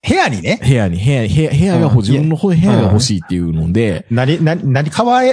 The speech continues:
Speaker 1: 瓦屋根の上の物干し台に夢持ってんのかなと思う。
Speaker 2: いやいやいや、でも、ああ、ここの、ここの、あの、屋根の、屋根っていうかね、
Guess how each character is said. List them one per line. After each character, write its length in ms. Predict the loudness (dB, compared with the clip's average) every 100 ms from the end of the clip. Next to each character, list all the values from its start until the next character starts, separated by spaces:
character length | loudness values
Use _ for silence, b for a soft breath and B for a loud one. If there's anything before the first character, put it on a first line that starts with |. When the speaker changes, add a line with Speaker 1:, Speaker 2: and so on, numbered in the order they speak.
| -2
Speaker 1:
瓦 380 | -2 -2 0 0
屋 120 | 0
根 120 | 0 -2
の 100 | -2
上 140 | -2
の 100 | 0
物 220 | 0 -2
干 100 | -2
し 120 | -2
台 120 | -2 0
に 180 | 0
夢 200 | 0 0
持 140 | 0 -4
っ 20 |
て 140 | -2 0
ん 40 |
の 100 | 2
か 80 | 2
な 120 | 2
と 100 | 2
思 120 | 0
う。 80 | 0
Speaker 2:
い 20 | -2
や 20 |
い 60 | -4
や 120 | -4
い 20 |
や、 40 | -2
で 80 |
も、 120 | -2 -2 B B -4 -2
あ 240 | -2 -2 -2
あ、 40 |
こ 40 | -4
こ 280 | -6 -2
の、 260 | 0 -2 -4 B -14
こ 140 | -6 -2
こ 160 | 0
の、 240 | 0 0 0
あ 60 |
の、 540 | 0 0 -2 -2 -2 -4 -6 -10 -4
屋 180 | 0 0
根 120 | 0
の、 160 | 0 0
屋 160 | 0 0
根 120 | -2
っ 20 |
て 200 | -4 -8
い 40 |
う 20 | -4
か 140 | 0
ね、 260 | 0 0